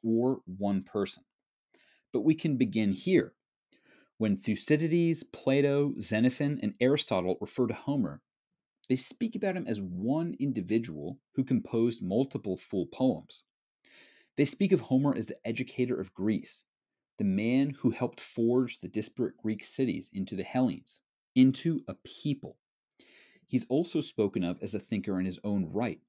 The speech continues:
sometimes as the articulator of a kind of Heraclitean philosophical position. It is also wondered whether or not Homer is simply wise or knows the best way to live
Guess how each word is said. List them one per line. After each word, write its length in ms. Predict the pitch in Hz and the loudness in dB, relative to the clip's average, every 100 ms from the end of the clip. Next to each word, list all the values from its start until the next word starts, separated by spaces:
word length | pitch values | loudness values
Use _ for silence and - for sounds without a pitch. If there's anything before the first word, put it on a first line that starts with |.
| _ _ _ - _ | _ _ _ -20 _
sometimes 760 | - - 147 147 107 98 131 - | -8 -2 -2 0 -2 -2 -4 -6
as 140 | 104 98 | -6 -2
the 180 | 107 104 | -2 0
articulator 880 | 101 - 156 - 101 78 76 85 - | -4 -4 -8 -6 -6 -4 -6 -8 -8
of 100 | 101 | -10
a 60 | 104 | -8
kind 240 | - 101 | -4 -4
of 80 | 85 - 135 | -4 -8 -4
Heraclitean 840 | 139 139 - 110 - - 101 87 - _ | -4 -4 -6 -6 -6 -6 -4 -4 -8 _
philosophical 760 | 139 131 127 - 98 113 - 98 | 0 0 0 -4 -6 -8 -8 -8
position. 500 | - 90 123 139 - _ _ _ _ - - _ _ _ - | -6 0 0 0 -12 _ _ _ _ -20 -20 _ _ _ 0
It 60 | |
is 100 | 151 | 0
also 340 | 107 165 196 151 | 4 2 4 2
wondered 420 | 98 92 107 117 | 2 0 -2 -2
whether 260 | 98 110 131 | -2 0 2
or 60 | |
not 200 | 113 101 | 0 0
Homer 520 | - - 110 135 151 131 | -6 -6 -2 0 -2 -4
is 200 | 110 - | -4 -4
simply 640 | - - 135 135 143 139 - | -6 0 0 2 -2 -2 -8
wise 640 | - 98 107 - - - _ - | -6 -4 -4 -6 -14 -20 _ -6
or 380 | 107 104 95 - _ _ _ _ _ 143 | 0 2 2 -2 _ _ _ _ _ -10
knows 720 | 110 107 113 107 110 110 - | -6 -2 0 2 2 0 -2
the 120 | 107 | -8
best 380 | - 101 98 - | 0 0 0 -8
way 340 | 92 95 92 | -2 2 2
to 140 | 90 95 | 0 -4
live 380 | 82 92 90 | -4 -2 -4